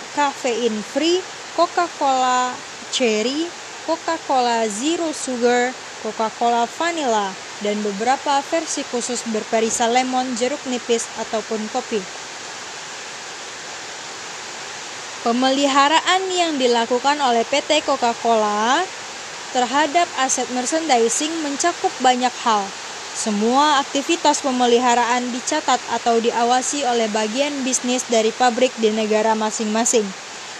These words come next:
terutama bagian administrator yang melakukan pencatatan aktivitas pemeliharaan setiap harinya. Pencatatan aktivitas ini menggunakan program tersendiri, yaitu Basic E C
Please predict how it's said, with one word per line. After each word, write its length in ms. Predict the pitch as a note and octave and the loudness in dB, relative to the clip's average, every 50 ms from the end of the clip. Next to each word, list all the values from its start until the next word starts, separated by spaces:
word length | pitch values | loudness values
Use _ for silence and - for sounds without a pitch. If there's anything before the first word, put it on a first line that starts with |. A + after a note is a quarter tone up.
| - - - | -10 -6 -4
terutama 560 | A3 A3+ A3+ A3+ - - C4+ C#4 D4 D4+ D#4 | -2 -2 -2 0 0 0 0 2 0 0 0
bagian 480 | D4 C4+ C4 B3 A3+ A#3+ B3 B3+ B3+ A#3+ | 4 4 4 4 6 4 4 4 4 2
administrator 960 | A3+ A3+ A3+ A#3+ A#3+ A3+ A#3 A3+ A3 - - G#3+ A3 G#3+ G#3+ - C#4+ C#4+ D4+ D#4+ | -2 -6 -4 -4 -2 -2 0 -2 -2 -4 -6 -6 -6 -6 -4 -2 0 0 0 0
yang 320 | C#4+ C4 C#4 C#4+ D4+ D#4 D#4+ D#4 | -2 -2 -2 -2 -2 -2 -2 -4
melakukan 720 | D4+ D4 C#4 C4+ C4 B3 B3 - C4+ C4+ - D4+ D4 D#4 D#4 - | -2 -2 0 2 2 2 2 0 -2 -4 -2 -2 -4 -4 -4 -4
pencatatan 560 | C#4+ B3 A#3 - B3 A3+ A#3 B3 B3 B3+ B3+ B3 - | -4 -2 0 0 0 0 0 -2 -2 -2 -2 -2 -4
aktivitas 720 | B3 C4+ - - - F4+ F4 F4 E4+ D#4+ - C4 C4 B3+ - | -4 -6 -6 -4 -4 -2 -2 0 -2 0 2 0 0 0 -2
pemeliharaan 880 | C#4 B3 A#3+ A#3+ A#3 A#3 A3+ A#3+ A3+ A3+ A3+ A3 - A#3+ A#3+ A#3 A#3+ | -4 -4 -2 0 0 2 2 2 2 0 0 0 0 0 0 0 -2
setiap 480 | - - A#3 - - A#3 A3 A3 G#3+ - - | -2 -4 -4 -4 -2 0 0 0 0 -2 -4
harinya. 480 | - A#3+ A#3 A3+ A#3 A3+ A3+ A3 G#3 F#3+ F#3+ - - - - - - - - - - - - - | -2 0 2 2 2 2 0 0 -2 -4 -6 -10 -14 -16 -16 -16 -16 -14 -14 -14 -14 -10 -6 -4
Pencatatan 480 | A3 A3 G3+ B3 A#3+ C4 C#4 D4 D#4+ D#4+ | -2 0 0 0 0 0 0 0 0 -2
aktivitas 720 | C#4 C4+ - - - F4 D#4 E4 D#4+ - C#4 C4+ - C4 | -2 -4 -4 -2 -2 0 0 0 -2 -2 -2 -4 -2 -4
ini 240 | C4 B3+ B3 B3+ B3+ | -4 -4 -2 -2 -2
menggunakan 800 | B3+ B3+ B3+ A#3+ A3+ A#3 A#3+ A#3+ C4+ D4+ D#4+ - - C4+ C4 C4+ B3+ - | -2 -2 -2 -2 -2 0 -2 -2 -2 -4 -6 -4 -2 -2 -2 -4 -6 -6
program 480 | - B3+ B3 B3 A#3 A#3+ B3 B3 B3 | -2 -2 -2 0 2 2 0 0 0
tersendiri, 720 | - A#3+ A#3+ - - A3 G#3+ G3+ G#3 G3+ G#3 A#3 C#4 E4 F#4+ - - - - - - | -4 -6 -6 -4 -4 -4 -2 0 0 0 2 2 2 2 0 -2 -6 -12 -14 -8 -4
yaitu 400 | A#3+ B3 A#3+ B3 B3 - E4 D4+ B3 A#3 | -2 0 0 0 0 0 -2 -2 0 2
Basic 400 | C4 C#4 D4 C#4+ - - F4+ F4 - - - - - - - D4+ | 2 2 2 2 0 0 0 0 -2 -6 -14 -14 -12 -6 -2 0
E 160 | E4+ F4 E4+ | 2 2 2
C 320 | - - - B3+ A3+ G3+ | 0 -2 -2 -2 -4 -4